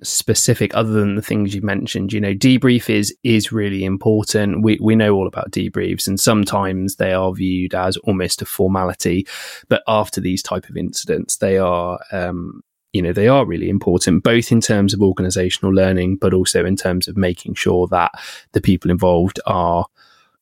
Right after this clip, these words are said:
are looked after. And also, don't forget, people, it's very easy for us to become isolated in our little professional bubbles. And, you know,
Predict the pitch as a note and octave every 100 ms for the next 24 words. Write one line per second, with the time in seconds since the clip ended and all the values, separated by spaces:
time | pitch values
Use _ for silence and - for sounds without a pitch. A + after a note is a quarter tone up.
0 | _ _ _ G#2 F#2 E2+ - A2 F#2+ -
1 | E2+ D2 - B2 D#3 D#3 C#3+ D3 C#3+ -
2 | D#3 - - C#3 B2+ C3+ B2 A#2+ A2+ _
3 | _ _ - A#2 C3 B2+ B2+ A#2+ A2 A#2+
4 | G#2 - G2+ - A#2 G#2 G2+ G2 - A2
5 | - G2+ F#2+ F#2+ - F#2 - G#2 G2+ F#2
6 | G2 F#2+ F#2 - G#2+ - G2 - E2 F#2+
7 | F2+ E2+ F2 G2 F#2 G2 G2+ F2+